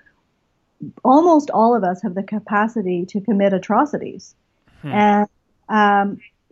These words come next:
Speaker 1: it's really helpful if we know the sorts of ways that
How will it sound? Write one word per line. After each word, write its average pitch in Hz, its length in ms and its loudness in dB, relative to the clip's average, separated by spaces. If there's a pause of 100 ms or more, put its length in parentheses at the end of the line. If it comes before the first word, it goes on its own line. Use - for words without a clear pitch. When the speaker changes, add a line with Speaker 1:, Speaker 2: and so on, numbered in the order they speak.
(100)
Speaker 1:
it's 226 260 0
really 262 420 4
helpful 247 600 -2
if 233 140 -2
we 220 220 2
know 220 600 2 (380)
the 226 100 -2
sorts 240 300 0
of 208 340 0 (1000)
ways 220 800 -2 (140)
that 208 520 0